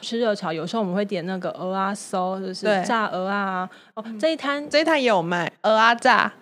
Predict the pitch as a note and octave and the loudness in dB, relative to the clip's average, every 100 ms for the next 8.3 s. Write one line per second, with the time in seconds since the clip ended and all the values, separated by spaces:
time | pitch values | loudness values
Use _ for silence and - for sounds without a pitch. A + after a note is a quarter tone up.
0 | - F#3+ - G#3+ G#3 G#3+ A3+ A#3 A3 F#3+ | -8 -6 -6 -2 0 4 4 6 4 4
1 | G3+ E3+ G3 - _ - G3+ G#3+ A3 A3+ | 2 2 -4 -18 _ -2 4 6 4 4
2 | E3+ G3+ - _ _ _ _ G3+ G3+ - | 2 2 -10 _ _ _ _ -4 -4 4
3 | A#3+ G#3 G#3+ F#3 F#3 - - F#3 D3+ - | 4 4 2 2 0 -6 -6 -6 -6 -12
4 | _ - A3+ G3 G3 B3 A3+ A3 G#3 F3+ | _ -2 2 2 2 2 2 2 0 -2
5 | E3 F3+ E3+ E3+ D#3+ G3 G#3 E3+ A#3+ G#3+ | -4 -4 -4 -6 -2 0 0 2 2 4
6 | G#3+ G3 F#3+ F3+ F3 E3 E3 F#3 F4 F4+ | 4 4 2 2 2 2 -2 -4 -8 -4
7 | C4 B3+ D4+ C#4+ C4+ A#3+ F3+ F#3+ G3 A3 | 0 0 0 0 0 0 0 -2 0 0
8 | A3 G3 E3 | -2 -4 -8